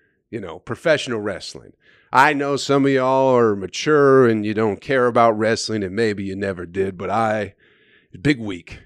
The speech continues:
It was a very, very big week for professional wrestling.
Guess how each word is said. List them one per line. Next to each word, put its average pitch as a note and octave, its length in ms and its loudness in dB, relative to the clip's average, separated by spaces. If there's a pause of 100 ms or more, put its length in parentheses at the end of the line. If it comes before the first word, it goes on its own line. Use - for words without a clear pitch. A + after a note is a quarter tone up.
It A2 120 -6
was G#2+ 180 -4
a G2+ 80 -2
very, B2 460 0
very G#2 560 -2 (480)
big G#2 200 -6
week F2+ 460 -10 (160)
for G#2+ 240 -6
professional F#2 720 -10 (140)
wrestling. E2+ 500 -12